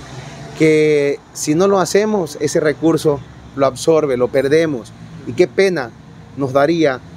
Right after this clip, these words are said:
no poder, eh, entregarlos. Si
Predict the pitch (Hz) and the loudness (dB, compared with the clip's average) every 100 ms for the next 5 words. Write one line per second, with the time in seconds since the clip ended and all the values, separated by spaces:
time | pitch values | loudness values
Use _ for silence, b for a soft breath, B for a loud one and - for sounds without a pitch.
0 | - 143 151 156 160 165 160 147 131 - | -10 -2 0 2 4 4 0 -2 -10 -20
1 | - - - 139 143 143 139 139 147 139 | -20 -20 -2 2 4 4 2 0 -4 -2
2 | 143 143 160 170 147 120 - - - 135 | 0 2 2 2 -2 -8 -10 -18 -8 -8